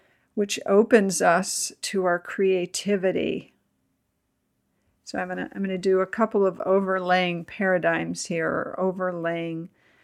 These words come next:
um, constructs to hold all this. And then once we have a capacity to see what our possibilities are, to open and to think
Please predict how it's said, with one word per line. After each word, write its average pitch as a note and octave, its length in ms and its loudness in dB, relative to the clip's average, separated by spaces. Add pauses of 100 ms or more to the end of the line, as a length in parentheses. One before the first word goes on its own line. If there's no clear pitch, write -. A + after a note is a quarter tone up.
(340)
um, E3 560 -6
constructs - 960 -2
to E3+ 160 -6
hold F3 340 -4
all D#3+ 200 0
this. - 580 -6 (880)
And G3 200 2
then G#3+ 540 2 (880)
once A#3+ 640 0
we B3+ 140 6
have G#3+ 340 4
a G#3+ 40 4
capacity F3 1160 -2
to - 160 -8
see G#3 760 0 (260)
what F#3+ 400 2
our F#3 140 -2
possibilities F3 1040 -2
are, F3 540 -2 (340)
to - 180 -6
open G3+ 640 2 (320)
and F#3 120 -2
to F#3 80 -2
think G#3+ 500 -2